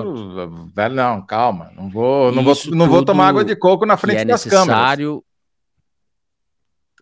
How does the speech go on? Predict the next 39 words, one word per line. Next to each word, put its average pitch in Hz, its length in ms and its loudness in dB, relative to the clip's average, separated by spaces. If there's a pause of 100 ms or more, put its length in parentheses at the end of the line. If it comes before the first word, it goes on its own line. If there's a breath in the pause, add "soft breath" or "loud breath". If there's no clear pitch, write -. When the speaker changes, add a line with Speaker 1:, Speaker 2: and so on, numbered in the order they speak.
(460)
Speaker 1:
é, 80 240 -16
isso 95 280 -16
tudo 101 240 -16
que - 140 -14
é 104 60 -6
necessário 104 840 -10
e, 76 340 -16
e, 69 180 -20
e, 65 340 -20
e 64 380 -20 (1120)
oxalá 82 520 -12
seja 82 300 -16
feito, 107 540 -10
vai 82 260 -10
gerar 95 280 -10
conflito - 480 -16
Speaker 2:
Sim, - 120 -4
Speaker 1:
também. 427 380 -8
Speaker 2:
mas - 260 -18
é 190 120 -6
política, 254 680 -4
né? 80 480 -8 (180)
É, - 40 -6
é 92 360 -4
a 95 40 -2
administração 104 640 -4
dos 123 140 -4
Speaker 1:
Hum. - 40 -4
Speaker 2:
conflitos. 233 640 0
O 101 80 -6
que - 100 -4
eu 123 80 2
quero 135 180 2
dizer 117 200 -2
é - 20 4
o 190 60 0
seguinte: 302 400 -2
a 117 60 -2
situação 165 800 -2